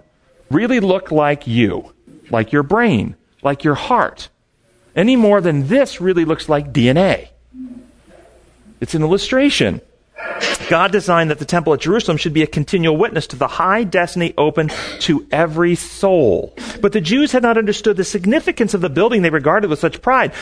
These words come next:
They did not yield themselves as holy temples for the divine spirit. The courts of the temple at Jerusalem, filled with the tumult of unholy traffic,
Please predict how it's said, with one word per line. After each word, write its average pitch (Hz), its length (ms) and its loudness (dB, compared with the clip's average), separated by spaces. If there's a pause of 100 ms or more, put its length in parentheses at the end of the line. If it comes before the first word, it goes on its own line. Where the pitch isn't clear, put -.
They 196 120 2
did 190 120 -2
not 190 220 2
yield 185 300 0
themselves 214 800 2
as 165 120 -2
holy 170 280 0
temples 175 480 -2
for 165 80 -4
the 151 100 -2
divine 131 300 0
spirit. - 480 0 (380)
The 180 80 0
courts 240 320 0
of 190 60 -4
the 180 80 -2
temple 190 300 0
at 175 60 0
Jerusalem, 180 420 0
filled 202 280 -2
with 160 100 -2
the 151 60 0
tumult 185 420 0
of 139 100 -2
unholy 165 380 0
traffic, - 560 -4